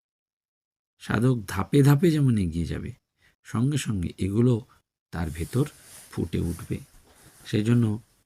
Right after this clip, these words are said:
ব্রাহ্ম ভক্ত ঠাকুরের মুখ দিয়ে বলিয়ে নিতে চাইছেন এবং সেজন্য ওই জিজ্ঞেস করছেন, "তারা তবে সংসার করবে?" ঠাকুর বলছেন, "হ্যাঁ, তারা নিষ্কাম কর্ম করার চেষ্টা করবে,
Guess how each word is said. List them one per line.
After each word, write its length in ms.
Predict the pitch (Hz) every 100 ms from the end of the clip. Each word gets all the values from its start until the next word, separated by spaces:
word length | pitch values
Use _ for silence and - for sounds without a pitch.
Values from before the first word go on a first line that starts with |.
| _ _ _ _ _ _ _ _ _ -
ব্রাহ্ম 420 | 117 95 113 120
ভক্ত 440 | 107 110 - - 101 - _ _ _
ঠাকুরের 380 | 110 104 123 120
মুখ 260 | 117 120
দিয়ে 200 | 110 131
বলিয়ে 360 | 123 120 123 151
নিতে 240 | 156 131
চাইছেন 520 | 92 87 87 - - 165 165 _ _ _ _ _ _ _ _ _ _ _ -
এবং 180 | 127
সেজন্য 420 | 120 127 117 131 127 - _ _
ওই 100 | 127
জিজ্ঞেস 300 | 110 123 127
করছেন, 440 | - 95 - 90 87 - _ _ _ _ _ _
"তারা 200 | - 104
তবে 200 | 101 120
সংসার 420 | 120 113 107 131
করবে?" 360 | 135 175 147 113 - - _ _
ঠাকুর 240 | - 85 101
বলছেন, 280 | 101 123
"হ্যাঁ, 300 | 90 107 120 107 _ _ - - _
তারা 220 | - 123 120
নিষ্কাম 760 | 113 123 120 - 143 147 160
কর্ম 360 | 139 123 120 104
করার 300 | 101 92 90
চেষ্টা 440 | 87 95 - -
করবে, 380 | - - - 165